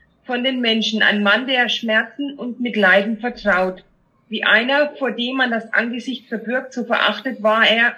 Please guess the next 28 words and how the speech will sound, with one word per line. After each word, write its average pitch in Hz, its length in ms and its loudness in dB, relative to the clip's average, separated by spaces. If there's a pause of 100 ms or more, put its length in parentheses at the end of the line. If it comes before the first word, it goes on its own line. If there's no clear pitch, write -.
(100)
und 214 160 -6
wir 202 220 0
achteten 233 400 -6
ihn 202 220 -4
nicht. 165 260 -8 (680)
Fürwahr, 214 460 2
er 247 140 4
hat 240 120 2
unsere 226 340 -6
Krankheit 240 840 -2 (560)
getragen 214 560 0
und 240 80 -6
unsere 214 340 -6
Schmerzen 214 600 0
auf 220 220 -2
sich - 300 -12
geladen. 165 560 -4 (180)
Wir 226 200 -2
aber 214 120 2
hielten 262 520 -4 (280)
ihn 294 400 -6 (420)
für 254 140 -6
bestraft, 214 760 -2
von 202 160 -4
Gott 247 240 -4
geschlagen 214 640 0 (160)
und 247 260 -8
niedergebeugt. 202 1120 -2